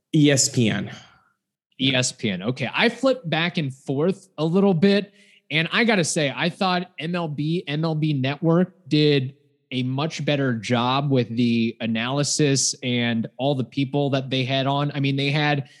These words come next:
Speaker 2: a former G M on. They had the coach of Vanderbilt on. They, they went to players, Sean Casey, CeCe Sabathia. Whereas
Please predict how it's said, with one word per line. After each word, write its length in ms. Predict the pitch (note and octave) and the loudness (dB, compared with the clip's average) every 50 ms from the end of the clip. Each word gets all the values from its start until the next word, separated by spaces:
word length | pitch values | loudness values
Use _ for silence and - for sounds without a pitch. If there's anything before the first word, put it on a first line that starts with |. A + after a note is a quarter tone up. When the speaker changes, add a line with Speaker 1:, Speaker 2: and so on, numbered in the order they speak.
| _ _ _ _ _ | _ _ _ _ _
Speaker 2:
a 80 | A#2+ B2 | -8 -8
former 340 | - - E3 E3 E3 E3+ E3 | -4 -2 0 0 2 2 0
G 320 | D#3 B2 B2+ C#3+ D3+ D3 | 0 0 0 0 0 2
M 160 | D#3+ G3+ F3+ | 2 2 0
on. 240 | C3+ A2 F#2 F#2 - - | 0 -2 -4 -6 -6 -4
They 140 | D3 E3 | -2 0
had 180 | E3+ F3 F3 F3 | 2 2 2 2
the 140 | E3 F3+ D#3 | 2 0 0
coach 380 | C3 - - F3 F#3 F3 - | 0 -2 -2 -2 0 0 -2
of 80 | G3+ D#3 | -2 -2
Vanderbilt 640 | C3 C3+ C#3+ F#3+ A#3 G#3+ E3+ C3 G#2 G2+ E2+ D#2+ - _ | -2 -2 -2 0 0 2 2 0 0 -4 -6 -8 -12 _
on. 280 | - B2 A2+ G#2 F2+ F#2 | -6 -4 -4 -4 -4 -4
They, 340 | A2 B2+ C3 C3 B2+ C3+ - - - _ _ - | -2 -2 0 -2 -2 -4 -6 -14 -20 _ _ 0
they 100 | D#3 D#3 | 0 0
went 240 | C#3 E3 F3 E3+ | 2 0 -2 -2
to 80 | - F3 | -2 -4
players, 440 | C3+ - - F3 F#3 F#3 D#3 C#3 B2+ | -4 -2 -2 0 2 2 2 0 0
Sean 300 | - - E3 D#3 D#3+ D#3+ | -2 -2 0 0 0 -2
Casey, 460 | D3+ - F3+ F#3 F#3+ - - D3 B2+ | 0 0 0 0 0 0 -2 -2 -2
CeCe 360 | - - E3+ - - D3+ C3 | -2 -2 -4 -2 -2 -2 -2
Sabathia. 400 | C#3+ C3 D3+ D#3+ D#3 - D#3+ C#3 | 0 0 0 0 2 0 0 0
Whereas 540 | C#3+ E3 G3+ G#3 G3+ G3 G3 E3 - - - | 2 4 4 4 4 4 2 0 -2 -8 -16